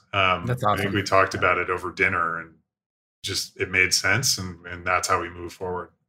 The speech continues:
Speaker 2: Okay. Love it. That's, that's really cool. I, I, I mean, it sounds like it's a really natural fit working with them as well, just with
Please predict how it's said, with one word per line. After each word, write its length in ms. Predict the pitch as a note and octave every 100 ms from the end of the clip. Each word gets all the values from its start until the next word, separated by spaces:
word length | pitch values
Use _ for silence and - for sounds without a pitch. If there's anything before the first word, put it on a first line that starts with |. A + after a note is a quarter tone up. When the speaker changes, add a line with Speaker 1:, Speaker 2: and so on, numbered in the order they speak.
| _ _ _ -
Speaker 2:
Okay. 300 | E3+ F3+ G#3+ - -
Love 180 | A#2 G3+
it. 240 | G2+ - - _ _ _ _ _
That's, 220 | D3+ D3+
that's 280 | - D#3+ D#3+
really 220 | D#3+ D3+
cool. 240 | A#2+ D3+ A2+
I, 220 | F#2+ A#2+
I, 420 | A#2+ A#2 A#2+ A#2 -
I 40 | A#2
mean, 300 | A2+ A2+ G#2+
it 380 | B2+ B2+ -
sounds 240 | - C#3 B2+
like 120 | A2+
it's 140 | A#2+
a 60 | A2
really 260 | G#2 A#2 G#2+
natural 380 | G2+ G2+ A#2
fit 340 | G#2 A#2 A2 G2
working 280 | A2+ - G#2+
with 120 | -
them 180 | G#2 G2+
as 160 | F#2+
well, 300 | A2 G#2+ G#2
just 240 | G2 G#2 A#2
with 180 | G2